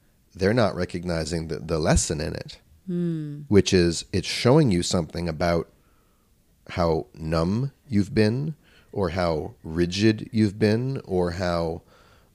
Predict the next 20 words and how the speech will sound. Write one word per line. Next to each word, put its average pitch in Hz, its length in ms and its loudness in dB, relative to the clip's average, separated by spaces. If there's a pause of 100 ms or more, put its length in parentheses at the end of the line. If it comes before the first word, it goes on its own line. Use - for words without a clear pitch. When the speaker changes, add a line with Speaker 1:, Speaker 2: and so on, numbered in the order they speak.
Speaker 1:
uh, 87 160 -6
identified 95 760 0
with - 680 -8 (100)
your 87 400 -2
mind 101 400 0
you've 113 140 0
been, - 80 -4
you 127 60 2
know. 98 160 0 (380)
So 101 220 0
it's, 98 300 0
it's - 480 0
showing 123 340 2
you 104 100 2
something 98 340 0
that 87 120 -2
you 98 140 0
don't 98 260 0
wanna 82 240 -4
see. - 440 -4